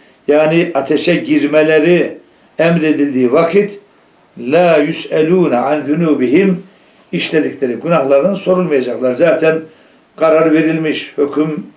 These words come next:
cari olmuş, ter-, ameller tartılmış, artık cehenneme gitmeleri emredilmiş.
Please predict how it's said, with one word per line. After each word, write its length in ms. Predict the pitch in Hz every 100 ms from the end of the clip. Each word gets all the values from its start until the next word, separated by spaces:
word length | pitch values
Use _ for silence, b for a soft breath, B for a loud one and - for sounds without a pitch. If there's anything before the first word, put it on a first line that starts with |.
| -
cari 360 | 143 147 147 180
olmuş, 560 | 156 156 165 - - _ b b b b _
ter-, 240 | 147 151 - - - -
ameller 440 | 143 151 160 180 -
tartılmış, 760 | 160 156 160 160 165 - - b b b b
artık 340 | 151 151 147 147
cehenneme 420 | 139 165 156 156
gitmeleri 500 | 151 - 151 139 143
emredilmiş. 760 | 170 156 127 131 185 208 -